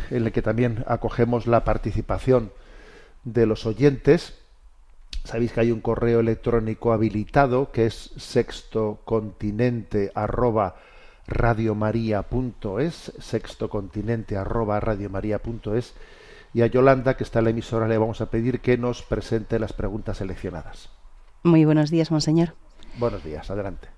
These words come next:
Speaker 2: Andrea de Murcia nos comparte la siguiente reflexión. "Quiero agradecerle de forma especial el mensaje que envió a redes el veintisiete de noviembre, desenmascarando con un brevísimo vídeo las leyendas negras que se difunden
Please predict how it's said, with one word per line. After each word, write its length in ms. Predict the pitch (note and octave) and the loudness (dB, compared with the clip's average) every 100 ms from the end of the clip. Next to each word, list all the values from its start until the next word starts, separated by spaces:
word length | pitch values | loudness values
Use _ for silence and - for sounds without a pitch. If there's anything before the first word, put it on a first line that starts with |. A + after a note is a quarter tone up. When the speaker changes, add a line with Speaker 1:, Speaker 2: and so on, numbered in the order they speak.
| - | 2
Speaker 2:
Andrea 540 | F3+ F3 E3+ A3+ B3 | 6 6 6 4 2
de 140 | G#3 | 4
Murcia 400 | F3+ G3+ - G#3+ | 4 2 2 2
nos 180 | G#3+ D#3 | 4 2
comparte 580 | - D3+ D#3 D#3 E3+ D#3+ | 2 0 2 2 4 6
la 140 | D3+ | 6
siguiente 420 | C#3+ D#3 D#3 D#3 D3 | 4 2 2 4 2
reflexión. 600 | C#3 C#3 C3 - B2+ C3+ | 2 0 0 0 0 0
"Quiero 200 | - G3 | 4 4
agradecerle 640 | G#3+ G#3 F#3 - F3 F3 | 6 6 4 4 4 6
de 100 | E3 | 4
forma 260 | D#3+ E3 E3 | 4 2 2
especial 400 | E3 C#3+ - D#3 | 2 0 2 6
el 120 | F3+ | 6
mensaje 460 | E3+ C3+ - F#3 F3+ | 6 4 0 0 0
que 120 | - | 2
envió 240 | C#3+ C3+ C#3 | 2 4 4
a 80 | |
redes 460 | C3+ C3+ C#3 D#3 - - - - - | 4 4 4 2 0 -10 -20 -8 2
el 120 | C#3+ | 4
veintisiete 680 | C#3 C3+ C3 - D3+ E3 | 4 2 2 0 2 4
de 120 | D#3+ D3+ | 6 6
noviembre, 580 | C3+ C#3+ D3+ C3 C3 - - | 6 6 6 4 0 -4 0
desenmascarando 1200 | D#3 C#3+ - C#3 C#3 - D3 D3 D#3+ E3 D#3+ D#3 | 2 2 2 2 2 2 4 6 6 8 8 6
con 160 | E3+ D#3+ | 6 6
un 140 | G3+ | 6
brevísimo 640 | F3+ D#3+ D3+ A3+ F3 D3 C3+ | 6 6 4 0 2 2 4
vídeo 400 | F3+ D3 C#3 - - - - | 4 4 2 2 -6 -20 -6
las 260 | C3 C#3 - | 2 2 4
leyendas 500 | C#3 D3 F3 F3+ F3 | 4 6 6 4 6
negras 440 | E3+ E3 D3 D#3 | 4 6 4 2
que 100 | - | -4
se 120 | C3 | -4
difunden 640 | C3 C#3 D3 D3+ D#3+ D#3+ | -2 0 2 4 6 6